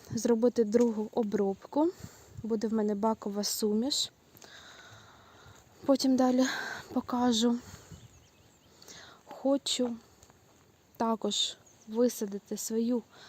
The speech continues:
другу посилку, яку замовила, вам покажу. От. Але в першу чергу потрібно обробляти, бо на наступному тижні в нас передають дощі.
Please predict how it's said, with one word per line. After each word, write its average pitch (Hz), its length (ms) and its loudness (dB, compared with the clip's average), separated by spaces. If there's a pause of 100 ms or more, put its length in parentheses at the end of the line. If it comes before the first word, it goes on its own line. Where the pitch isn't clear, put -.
(440)
другу 214 540 2 (180)
посилку, 233 520 2
яку 247 280 2
замовила, 247 760 2 (260)
вам 240 200 -4
покажу. 247 680 -2 (1900)
От. 240 500 -4 (400)
Але 226 200 -2
в 220 40 -4
першу 233 340 -2
чергу 294 320 0
потрібно 247 580 -2 (140)
обробляти, 208 1000 -4 (280)
бо 214 160 -2 (840)
на 214 120 -2
наступному 214 580 0
тижні 285 460 2
в - 20 2
нас 220 380 0
передають 214 840 0 (180)
дощі. 220 920 -2